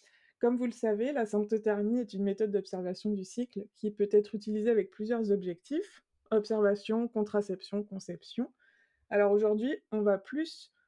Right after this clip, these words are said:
euh, se focaliser sur la fertilité après la grossesse en postpartum. Alors, qu'est-ce que le retour de couche ? Comment est-ce qu'on observe ces cycles en postpartum ? Est-ce que la symptothermie peut être adaptée à cette période de la vie ?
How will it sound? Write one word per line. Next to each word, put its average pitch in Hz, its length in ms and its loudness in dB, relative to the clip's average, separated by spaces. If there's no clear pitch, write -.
euh, 196 100 0
se 202 140 0
focaliser 214 580 0
sur 226 100 -2
la 202 140 2
fertilité 202 580 -4
après 208 300 -2
la 214 120 2
grossesse 196 680 0
en 190 120 0
postpartum. 185 680 -6
Alors, 180 320 0
qu'est-ce 262 200 -2
que - 80 -4
le 247 160 4
retour 196 320 -2
de 190 100 -6
couche ? 302 440 0
Comment 254 260 2
est-ce 247 140 -2
qu'on 226 160 2
observe 214 280 0
ces 220 160 -2
cycles 214 360 -4
en 208 120 0
postpartum ? 226 800 -4
Est-ce 214 160 -2
que 214 80 2
la 202 140 4
symptothermie 208 540 0
peut 190 80 -2
être 190 220 -4
adaptée 202 500 0
à 208 140 0
cette 202 400 -6
période 190 340 -2
de 190 100 -2
la 185 160 -2
vie ? 214 240 0